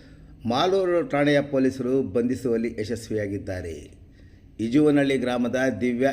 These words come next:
ಎನ್ನುವವರನ್ನು ಪತಿ ಭರತ್ ಚಾಕುವಿನಿಂದ ತಿವಿದು ಕೊಲೆಗೈದು ಬಳಿಕ ಪರಾರಿಯಾಗಿದ್ದ.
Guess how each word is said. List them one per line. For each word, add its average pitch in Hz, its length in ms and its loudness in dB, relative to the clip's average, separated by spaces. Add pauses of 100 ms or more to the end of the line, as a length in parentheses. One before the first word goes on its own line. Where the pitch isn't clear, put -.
(100)
ಎನ್ನುವವರನ್ನು 117 1080 -2 (340)
ಪತಿ 202 280 4
ಭರತ್ 156 480 0
ಚಾಕುವಿನಿಂದ 143 640 2
ತಿವಿದು 135 560 0
ಕೊಲೆಗೈದು 131 600 0
ಬಳಿಕ 120 280 -4
ಪರಾರಿಯಾಗಿದ್ದ. 110 880 -2